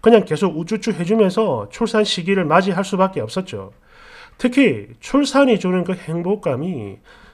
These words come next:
제가 예상했던 것보다 훨씬 어마어마하고 좋더군요. 그래서 뭐 그때는 그런 불만조차 없었어요.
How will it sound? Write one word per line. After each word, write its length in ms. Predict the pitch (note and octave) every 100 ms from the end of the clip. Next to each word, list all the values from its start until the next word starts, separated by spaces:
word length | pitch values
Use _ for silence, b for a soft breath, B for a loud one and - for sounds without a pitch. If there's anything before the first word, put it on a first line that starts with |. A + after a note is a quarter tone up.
| _
제가 560 | D3 D#3+ G#3+ A3 G#3 A#2+
예상했던 540 | B2 C3 G#3 A#3+ A3
것보다 360 | F3 - C3 D#3+
훨씬 560 | A#2+ - - D#4 - A#3
어마어마하고 920 | A2+ C#3 G3 A3+ A#3 B3 A3 A#3+ G3+
좋더군요. 720 | - B2 G3+ F#3 G#2+ G2+ C#3+ - b b b -
그래서 320 | F#3 - C3+
뭐 180 | A2+ A2+
그때는 400 | B3+ A#3+ F#3 D#3+
그런 260 | G#3 A3
불만조차 640 | D3+ G3 B3+ B3+ A3 A3 F#3+
없었어요. 680 | A#2+ - B3 F#3 G#2 A2